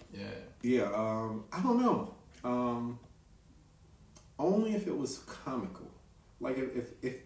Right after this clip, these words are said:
Speaker 2: they need to really sell it. Like, if they're not selling the fact that they're stuck in there, or like, "Oh, like, I'm stuck in the fridge." It's like, nobody gets stuck in the fridge.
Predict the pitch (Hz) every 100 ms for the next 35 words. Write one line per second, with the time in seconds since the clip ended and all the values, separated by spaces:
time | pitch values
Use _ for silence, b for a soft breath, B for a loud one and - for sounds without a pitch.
0 | - - 147 190 208 185 135 135 113 -
1 | 120 104 95 - 104 110 113 156 139 113
2 | - 127 127 123 120 117 - 110 113 113
3 | - 107 127 123 123 123 - - 156 -
4 | - 196 202 185 156 143 151 - 156 151
5 | 135 123 - 160 139 110 - 120 151 143
6 | 95 92 - - - - - - - -
7 | -